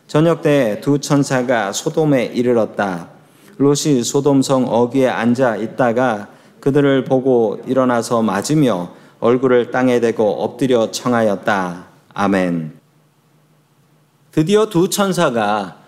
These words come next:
소돔성에 이르게 되었습니다. 그때 롯이 무엇을 하고 있었냐면 롯은 동네 어귀에 앉아 있었습니다. 아니, 할 일 없이 동네 어귀에 뭐하러 앉아 있었을까요? 그리고 앉아 있다가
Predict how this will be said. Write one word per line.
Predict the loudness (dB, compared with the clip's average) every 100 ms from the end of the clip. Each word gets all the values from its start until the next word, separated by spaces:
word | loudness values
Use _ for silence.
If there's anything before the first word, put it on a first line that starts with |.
| _
소돔성에 | -16 -8 0 0 0 -2 0 2
이르게 | 2 2 0
되었습니다. | 2 0 -2 -6 -6 -6 -10 -18 -20 _ _ _ _ _ _ _ _ _
그때 | 2
롯이 | 2 2 2 2
무엇을 | 2 2 2 0
하고 | 0 0
있었냐면 | 0 0 0 0 0 0 -2 -8 -16 -20 -6
롯은 | 2 2 2 0
동네 | 2 2 2
어귀에 | 2 2 2 2
앉아 | 2 2 0
있었습니다. | 0 -2 -6 -4 -6 -8 -14 -20 _ _
아니, | -6 -4
할 | 0 2
일 | 2
없이 | 2 -4 0
동네 | 2 2 2 0 -2 -4
어귀에 | 0 0 2 0
뭐하러 | -2 -2 0 0
앉아 | 0 0
있었을까요? | 0 -2 -4 -2 -2 -2 -8 -14 -20 _ _ _ _ _ -20 _ -12
그리고 | 0 2 4 2 0 -12 -10
앉아 | -4 -2 0 0
있다가 | 0 0 0 0 -2 -4 -12